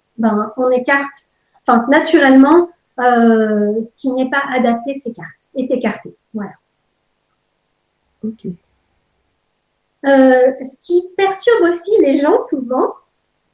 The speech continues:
Speaker 1: c'est de se dire, je pense tout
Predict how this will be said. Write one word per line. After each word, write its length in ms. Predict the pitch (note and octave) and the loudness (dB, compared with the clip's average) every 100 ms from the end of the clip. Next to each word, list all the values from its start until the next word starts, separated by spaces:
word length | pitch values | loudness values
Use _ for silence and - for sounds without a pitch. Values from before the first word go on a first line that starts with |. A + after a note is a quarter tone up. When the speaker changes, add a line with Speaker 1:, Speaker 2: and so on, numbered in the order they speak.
| _ _ _ - | _ _ _ 0
Speaker 1:
c'est 120 | F4 | 2
de 100 | F#4 | 2
se 180 | F#4+ D4+ | 0 -4
dire, 240 | A#3+ G4 G4+ - A#3 A#3 _ _ - | -4 -6 -6 -10 -20 -20 _ _ -10
je 140 | B3+ | -4
pense 420 | D#4+ E4+ D#4+ - | -2 0 -2 -2
tout 140 | - | -8